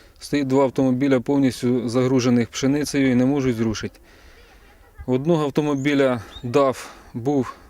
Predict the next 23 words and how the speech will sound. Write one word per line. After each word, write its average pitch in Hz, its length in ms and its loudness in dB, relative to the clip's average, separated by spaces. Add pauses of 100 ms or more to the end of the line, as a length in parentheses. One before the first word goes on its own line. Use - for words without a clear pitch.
(380)
е, 113 300 -6
поломаний 131 640 0 (1400)
передній 127 400 2
міст, 156 460 -2 (240)
а 123 140 0
другий 147 280 2
автомобіль 135 600 0 (140)
став 135 320 0
поруч 131 320 2
з 113 100 -4
ним, 151 260 -2
але 127 340 4
зрушити 123 420 -2
з - 20 0
місця 131 260 0
вже 117 140 0
не 113 100 0
зміг. 101 300 -10 (480)
На 131 220 2
допомогу 160 540 2
нам 139 360 -2 (440)
прийшло 147 580 0 (640)
керівництво 143 840 0